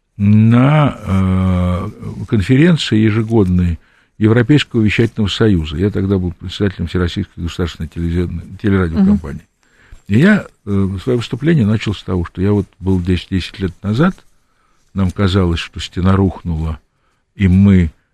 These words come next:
Speaker 1: живём в общем мире, а щас я могу констатировать, это был девяносто девятый год, что стена между нами выросла многократно. Её
Speaker 2: Зачем?
Speaker 1: физически нет, но
Speaker 2: Ага.
Speaker 1: она ду-, в таком духовно-политическом смысле выросла многократно.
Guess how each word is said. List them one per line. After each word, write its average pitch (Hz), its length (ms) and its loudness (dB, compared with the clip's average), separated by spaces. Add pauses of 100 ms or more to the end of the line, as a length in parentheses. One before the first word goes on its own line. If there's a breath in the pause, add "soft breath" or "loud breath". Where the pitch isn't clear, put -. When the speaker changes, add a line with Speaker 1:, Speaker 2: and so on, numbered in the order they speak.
Speaker 1:
живём 95 420 0
в 80 140 -4
общем 98 420 -2
мире, 165 560 0
а 95 140 -4
щас 151 300 -2
я 107 80 -2
могу 104 260 0
констатировать, 104 760 -2
это 90 80 0
был 92 160 2
девяносто 95 360 2
девятый 92 340 -2
год, 85 180 -10 (440 soft breath)
что - 160 -6
стена 131 360 2
между 98 320 2
нами 92 260 2
выросла 104 520 0
многократно. 87 880 -2 (140)
Её 104 200 2
Speaker 2:
Зачем? 120 180 2
Speaker 1:
физически 110 480 0
нет, 180 340 2 (380)
но 180 80 -4
Speaker 2:
Ага. - 100 2
Speaker 1:
она 120 160 4
ду-, 107 260 0 (320)
в - 60 -20
таком 101 340 -2
духовно-политическом 113 1080 -2
смысле 95 340 -6
выросла 117 420 0
многократно. 95 540 -6